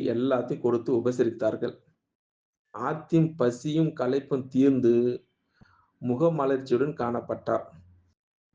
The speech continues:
சிறிது நேரம் கழித்து மோகினி பெண்கள் அனைவரும் அவரை சுற்றிலும் அமர்ந்து கொண்டார்கள். சிரித்து சிரித்து பேசி அவரை சிங்கார லோகத்திற்கு அழைத்து சென்றார்கள்.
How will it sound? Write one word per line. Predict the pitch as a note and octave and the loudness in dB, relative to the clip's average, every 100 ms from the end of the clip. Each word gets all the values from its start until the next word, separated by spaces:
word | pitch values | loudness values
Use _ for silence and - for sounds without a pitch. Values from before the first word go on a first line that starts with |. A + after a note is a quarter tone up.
| - - - _ _ _ _ _ _ _ _ - | 0 0 0 _ _ _ _ _ _ _ _ -8
சிறிது | - E3+ F3 D#3+ | 2 4 4 4
நேரம் | D3 F#3+ A3 | 2 0 0
கழித்து | F#3 D3 D3 - F#3 | 0 0 -2 4 4
மோகினி | E3 D3 F3 F3+ E3+ | 4 2 2 0 -2
பெண்கள் | D3+ C#3+ D3+ | -2 -2 -2
அனைவரும் | C3 B2 D3+ C3+ D#3 | -2 -2 0 0 0
அவரை | C#3 B2+ | 0 -2
சுற்றிலும் | B2+ C3+ - D#3 C#3 | -4 -6 -4 -2 -2
அமர்ந்து | B2 C#3 C3+ | 0 0 -2
கொண்டார்கள். | A#2 A#2 A#2+ A#2 A#2 - _ _ _ _ _ _ _ _ _ _ _ _ _ - | -2 -4 -6 -6 -8 -10 _ _ _ _ _ _ _ _ _ _ _ _ _ -10
சிரித்து | - D3 F#3 F#3 | -2 0 0 2
சிரித்து | E3 C#3+ C#3 - D#3+ | 0 0 -2 -2 0
பேசி | C3+ D3 D#3+ D#3+ C#3 | 2 2 2 2 2
அவரை | B2+ C#3+ | 4 2
சிங்கார | C#3 C3+ C#3+ E3+ E3+ | 0 -6 -2 0 2
லோகத்திற்கு | D#3+ C3+ B2+ B2 C3+ C3+ | 2 0 0 0 0 0
அழைத்து | B2 B2 B2+ | -2 -4 -8
சென்றார்கள். | G#2+ G2+ G#2+ G#2+ A2 | -10 -10 -10 -8 -10